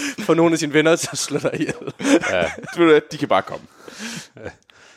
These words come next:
Speaker 3: Fordi at, øh, jamen, jeg, jeg, jeg glæder mig til, at, øh, vi skal anmelde den, fordi at sidste gang, vi,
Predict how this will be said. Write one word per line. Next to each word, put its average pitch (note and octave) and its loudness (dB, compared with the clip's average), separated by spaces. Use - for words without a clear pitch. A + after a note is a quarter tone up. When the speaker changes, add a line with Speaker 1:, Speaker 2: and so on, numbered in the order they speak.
Speaker 3:
Fordi A#2 -4
at, F#2+ 0
øh, G2+ 0
jamen, F#3 4
jeg, D#3+ 4
jeg, E3 6
jeg F3+ 2
glæder E3+ 4
mig G3+ 0
til, F3+ -2
at, B2 2
øh, A2 0
vi A#2 -4
skal C#3 2
anmelde D3+ 2
den, A#2+ -12
fordi C3 -2
at G#2 -4
sidste G#3 0
gang, D3+ 2
vi, B2+ 2